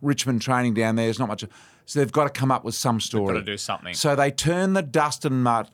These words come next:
Speaker 1: uh, Martin two stitches in the bloody face there somewhere. It was barely a, a graze. I mean, an ant would have made more, more of an indentation in his face than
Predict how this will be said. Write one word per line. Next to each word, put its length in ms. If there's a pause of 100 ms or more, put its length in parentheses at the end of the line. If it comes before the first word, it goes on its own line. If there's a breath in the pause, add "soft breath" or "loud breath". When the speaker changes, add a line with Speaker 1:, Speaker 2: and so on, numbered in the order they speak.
Speaker 1:
uh, 120
Martin 560 (260 soft breath)
two 280
stitches 600
in 120
the 80
bloody 360
face 420
there 180
somewhere. 300
It 40
was 120
barely 520
a, 120 (560 loud breath)
a 120
graze. 640
I 60
mean, 220
an 100
ant 300
would 140
have 100
made 260
more, 420
more 280
of 80
an 80
indentation 800
in 80
his 160
face 340
than 300